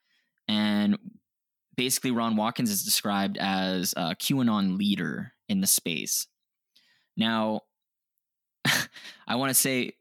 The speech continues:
Ron Watkins appeared later on to be one of the people that was abandoning the theory later on after things went down. Um, he made a post on Telegram. He said, quote, "We gave it our all.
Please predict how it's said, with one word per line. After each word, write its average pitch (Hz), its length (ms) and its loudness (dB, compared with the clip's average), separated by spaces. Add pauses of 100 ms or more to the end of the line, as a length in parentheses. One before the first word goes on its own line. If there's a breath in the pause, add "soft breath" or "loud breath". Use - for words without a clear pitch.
Ron 110 240 0
Watkins 127 420 2
appeared 117 520 0 (320)
later 110 360 0
on 101 260 2
to 110 80 -2
be 117 100 4
one 107 160 4
of 104 40 0
the 104 60 0
people 107 320 -2
that 101 180 -2
was 104 140 2
abandoning 123 880 2
the 131 100 -4
theory 131 400 0
later 120 300 0
on 127 220 0
after 113 280 -2
things 104 520 2 (340)
went 98 240 0
down. 95 400 -2 (540 soft breath)
Um, 92 400 0
he 113 120 0
made 117 180 2
a 110 40 -2
post 110 360 -2
on 95 120 0
Telegram. 104 540 0
He 104 140 0
said, 101 520 0 (460 soft breath)
quote, - 580 -4
"We 107 120 2
gave 120 220 0
it 143 80 -2
our 127 140 0
all. 113 340 0